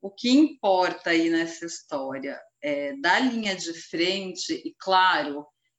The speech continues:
tem gente mais linha de frente do que outras, mas o que a gente considera hoje a maior prioridade, que são os hospitais, são cerca de vinte mil pessoas.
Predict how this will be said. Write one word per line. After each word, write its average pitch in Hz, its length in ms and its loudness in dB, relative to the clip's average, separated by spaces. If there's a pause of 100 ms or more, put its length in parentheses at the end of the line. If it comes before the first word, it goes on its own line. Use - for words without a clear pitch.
(120)
tem 175 400 -2
gente 185 400 -2
mais 190 500 2
linha 202 340 -2
de 185 140 -6
frente 175 540 -4
do 180 200 -12
que 214 140 -8
outras, 147 720 -8
mas 156 280 -2
o 165 140 -12
que 190 500 -4 (100)
a 156 80 -8
gente 170 320 -6
considera 165 680 -2
hoje 156 400 -8
a 156 40 -6
maior 165 420 -4
prioridade, 160 680 -4
que - 220 -12
são 196 200 -8
os 190 120 -10
hospitais, 165 840 -4 (600)
são 185 240 -6
cerca 196 440 -2
de 190 220 -8
vinte 220 460 -2
mil 208 320 -6
pessoas. 214 680 -12